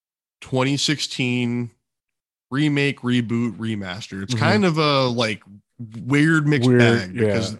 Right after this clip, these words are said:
Speaker 2: a weird Frankenstein
Speaker 1: they,
Speaker 2: of
Speaker 1: they
Speaker 2: all
Speaker 1: take
Speaker 2: three.
Speaker 1: the first game and they tie it into the movie they were releasing, and they add a whole new plot point. I would argue that is a better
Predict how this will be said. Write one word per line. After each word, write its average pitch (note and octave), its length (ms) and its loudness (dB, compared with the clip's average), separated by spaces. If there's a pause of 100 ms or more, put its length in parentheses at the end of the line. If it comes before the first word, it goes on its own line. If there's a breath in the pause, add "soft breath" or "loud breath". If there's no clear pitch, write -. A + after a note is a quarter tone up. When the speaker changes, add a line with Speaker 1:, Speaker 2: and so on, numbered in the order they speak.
(140)
Speaker 2:
a - 20 -2
weird C#3+ 240 2
Frankenstein B2+ 540 0
Speaker 1:
they, D3+ 100 2
Speaker 2:
of G#2+ 60 0
Speaker 1:
they D#3 80 4
Speaker 2:
all A2 100 2
Speaker 1:
take E3 220 2
Speaker 2:
three. G#2 120 0
Speaker 1:
the D#3+ 100 2
first C#3+ 380 -2
game B2+ 400 -2
and A#2 140 -2
they A2+ 100 -4
tie C3+ 280 -4
it C3+ 160 -4
into C3 340 -6
the G#2+ 100 -10
movie C#3 340 -2
they C3+ 140 -6
were C3 220 -8
releasing, B2+ 840 -6
and F#2+ 120 -12
they G#2 60 -8
add C3+ 200 0
a B2 60 -2
whole C3+ 240 -6
new A#2+ 120 -6
plot A#2+ 360 -6
point. A2+ 400 -4 (960)
I C#3 120 4
would F#3+ 160 6
argue D#3+ 380 2
that A#2+ 480 -2 (160)
is B2+ 220 0
a B2+ 100 2
better A#2+ 760 -4